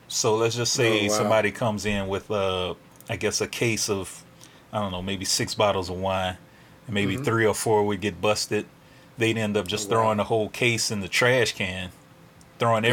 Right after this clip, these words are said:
Speaker 1: everything.
Speaker 2: all wet and destroyed,
Speaker 1: Yeah, they,
Speaker 2: yeah.
Speaker 1: most of them were destroyed, but you'd go in there, 'cause sometimes we go dumpster diving.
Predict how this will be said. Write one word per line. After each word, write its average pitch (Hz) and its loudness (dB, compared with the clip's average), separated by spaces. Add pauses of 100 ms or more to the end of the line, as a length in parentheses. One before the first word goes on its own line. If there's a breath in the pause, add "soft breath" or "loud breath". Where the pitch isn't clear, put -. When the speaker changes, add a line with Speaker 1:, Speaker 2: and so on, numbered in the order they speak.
(120)
Speaker 1:
everything. 110 2
Speaker 2:
all 104 0
wet 107 2
and 107 -10
destroyed, 107 -2
Speaker 1:
Yeah, 135 4
they, 120 2
Speaker 2:
yeah. 101 -8 (600)
Speaker 1:
most 151 2
of 226 -2
them 226 0
were 196 2
destroyed, 101 0 (480)
but 101 4 (240)
you'd 120 -2
go 131 4
in 139 4
there, 101 2
'cause 104 0
sometimes 147 2
we 123 0
go 113 0
dumpster 120 -2
diving. 113 2